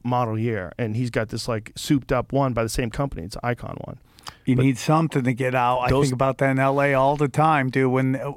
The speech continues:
Speaker 2: shit's the fan, everyone's trying to get out.
Speaker 1: Yeah, if you got a Corvette, you're not going over a hill.
Speaker 2: Yeah, yeah.
Speaker 1: <laughs> You
Speaker 2: Yeah.
Speaker 1: gotta have something
Speaker 2: You
Speaker 1: that
Speaker 2: gotta
Speaker 1: can
Speaker 2: have
Speaker 1: get you
Speaker 2: something.
Speaker 1: outta here. I
Speaker 2: Or
Speaker 1: know
Speaker 2: a
Speaker 1: it's
Speaker 2: dirt bike or something.
Speaker 1: most of the time you're not gonna need it. I know, I know.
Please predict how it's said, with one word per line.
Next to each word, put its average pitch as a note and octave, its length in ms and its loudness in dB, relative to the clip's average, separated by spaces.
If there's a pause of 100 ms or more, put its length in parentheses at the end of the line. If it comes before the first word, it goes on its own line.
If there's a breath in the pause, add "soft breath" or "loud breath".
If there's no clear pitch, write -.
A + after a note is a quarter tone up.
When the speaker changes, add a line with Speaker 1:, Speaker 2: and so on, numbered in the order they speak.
(120)
Speaker 2:
shit's F3+ 400 2
the D#3+ 80 0
fan, F3 380 2
everyone's D#3 320 2
trying E3 260 2
to D3+ 60 2
get D3 160 2
out. E3 400 4
Speaker 1:
Yeah, C3+ 360 0
if - 120 -10
you D3+ 80 4
got C#3+ 80 2
a A#2+ 40 -6
Corvette, C3 480 0
you're C3 140 0
not C3+ 160 0
going A#2+ 220 0
over G#2+ 180 0
a F#2+ 40 -2
hill. D3 120 0
Speaker 2:
Yeah, - 160 -4 (160)
yeah. C3 320 -2
Speaker 1:
<laughs> - 60 -20
You D#3 460 2
Speaker 2:
Yeah. D3+ 300 4 (220)
Speaker 1:
gotta D3 240 2
have C#3+ 160 0
something C#3+ 320 -2
Speaker 2:
You D3 60 2
Speaker 1:
that D#3 40 6
Speaker 2:
gotta D3 180 2
Speaker 1:
can - 20 0
Speaker 2:
have A2+ 100 -2
Speaker 1:
get B2 80 6
you - 20 6 (180)
Speaker 2:
something. - 100 0
Speaker 1:
outta D3 160 0
here. F2 220 -6 (120)
I D3 80 4
Speaker 2:
Or - 40 4
Speaker 1:
know G3+ 140 4
Speaker 2:
a - 40 4
Speaker 1:
it's D#3 80 -4
Speaker 2:
dirt D3+ 260 2
bike D#3 300 2
or B2 100 -2
something. C#3+ 680 2
Speaker 1:
most D#3 280 4
of F3 80 2
the - 60 -6
time C#3+ 180 2
you're C3 80 2
not B2 140 0
gonna A2 160 -2
need G#2 220 -4
it. - 140 -10 (140)
I A#2+ 180 -2
know, A#2+ 540 0 (100)
I G#2+ 200 -2
know. E2 420 -6